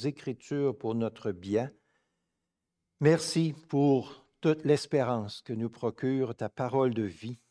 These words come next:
Nous nous souvenons que tu as dit souvent à ton peuple, «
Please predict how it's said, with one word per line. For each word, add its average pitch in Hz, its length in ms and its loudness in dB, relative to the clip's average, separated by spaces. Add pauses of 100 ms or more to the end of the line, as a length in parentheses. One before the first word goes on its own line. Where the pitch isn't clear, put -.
(2500)
Nous 147 140 4
nous 156 100 6
souvenons 156 520 4
que 143 100 -2
tu 139 200 0
as 131 60 6
dit 135 160 0
souvent 143 400 0
à 127 140 2
ton 117 180 -2
peuple, « 127 500 -2